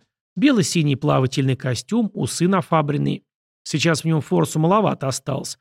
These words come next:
Вряд ли он предполагал, что такая замечательная затея приведет к таким последствиям. Но переживал сильно и громко.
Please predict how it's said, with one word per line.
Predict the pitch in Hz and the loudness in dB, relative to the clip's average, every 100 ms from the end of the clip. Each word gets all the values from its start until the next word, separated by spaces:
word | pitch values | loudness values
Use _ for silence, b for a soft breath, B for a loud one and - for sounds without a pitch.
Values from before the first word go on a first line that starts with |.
| _ _ _ | _ _ _
Вряд | 160 254 294 | 0 2 4
ли | 165 | 2
он | 135 | 2
предполагал, | 143 135 156 147 156 233 | 0 -2 0 0 2 0
что | - | 0
такая | 147 135 147 | -2 0 0
замечательная | 131 147 135 160 143 135 | 0 -2 0 -2 0 0
затея | 131 123 202 196 | 0 0 0 0
приведет | 135 123 123 151 | 2 0 2 -2
к | - | -2
таким | 147 - 135 | -6 -2 -2
последствиям. | 170 190 160 131 - - 147 - _ _ _ | -2 -2 -2 -6 -6 -10 -10 -10 _ _ _
Но | - 151 | -2 0
переживал | 180 240 247 277 294 | 2 2 4 4 2
сильно | - 190 160 151 156 - | 0 -2 0 -2 -4 0
и | 240 | 4
громко. | 233 147 127 123 156 | 6 6 4 0 -8